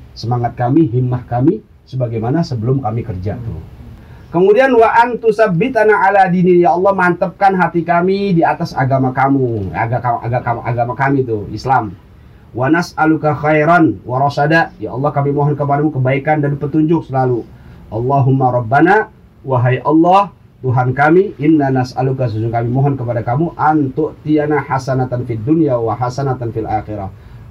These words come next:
Kamu berikan kepada kami, ya, kebaikan di dunia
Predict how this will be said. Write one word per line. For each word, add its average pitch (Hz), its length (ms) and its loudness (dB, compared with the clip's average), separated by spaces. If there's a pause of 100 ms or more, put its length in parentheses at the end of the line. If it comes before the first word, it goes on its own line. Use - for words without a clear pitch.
(120)
Kamu 107 240 -2
berikan 104 400 -4
kepada 120 320 -4
kami, 160 400 2 (320)
ya, 139 160 -2
kebaikan 123 480 -2
di 104 160 -2
dunia 143 320 0